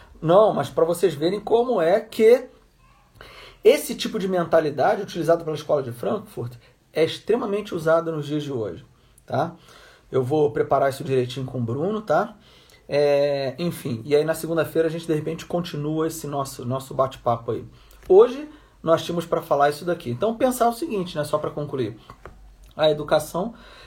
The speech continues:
tem que tá voltada pra essa característica de buscar as coisas que são verdadeiramente nobres,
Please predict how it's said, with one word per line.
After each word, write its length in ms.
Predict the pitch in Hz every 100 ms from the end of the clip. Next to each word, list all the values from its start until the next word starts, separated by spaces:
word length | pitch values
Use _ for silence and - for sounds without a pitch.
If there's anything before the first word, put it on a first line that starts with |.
| -
tem 160 | - 196
que 140 | 214
tá 560 | - 175 165 151 139 127
voltada 800 | 120 135 143 135 185 226 185 113 - - - - - -
pra 140 | 170 175
essa 180 | 196 -
característica 800 | 226 226 - 240 196 214 - 196
de 100 | 208
buscar 500 | 196 202 - 202 220
as 100 | 220
coisas 320 | 208 220 233
que 80 | -
são 140 | 220
verdadeiramente 600 | 196 214 214 208 220 240
nobres, 460 | 214 160 131 123